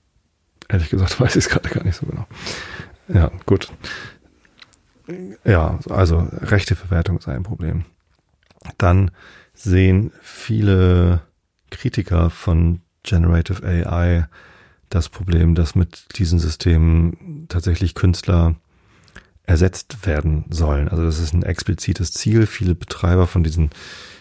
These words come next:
äh, Systemen schreiben das in ihr Angebot, äh, dass es nicht nur eine Inspiration oder nur ein Werkzeug ist, sondern dass man damit, also man braucht dann weniger Designer, weniger Texter, weniger Copywriter,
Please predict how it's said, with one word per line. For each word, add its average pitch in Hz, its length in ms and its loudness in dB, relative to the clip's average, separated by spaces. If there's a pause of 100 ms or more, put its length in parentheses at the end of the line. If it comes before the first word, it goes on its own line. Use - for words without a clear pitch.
äh, 82 260 2
Systemen 80 840 0
schreiben 85 360 0
das - 340 -4
in 90 180 -2
ihr 90 180 -2
Angebot, 101 720 0 (100)
äh, 82 240 2
dass 78 180 -2
es 82 140 -6
nicht 85 300 0
nur 87 200 4
eine 85 140 4
Inspiration 92 760 -2
oder 80 140 0
nur 80 240 0
ein 82 160 -6
Werkzeug 101 340 -4
ist, 113 140 -6
sondern 80 380 0 (580)
dass - 220 -4
man 80 140 2
damit, 80 520 0
also 80 160 0
man 80 120 4
braucht 82 320 -2
dann 82 160 2
weniger 90 340 4
Designer, 73 600 0
weniger 87 400 2
Texter, 78 480 -6
weniger 85 300 0
Copywriter, 76 720 -4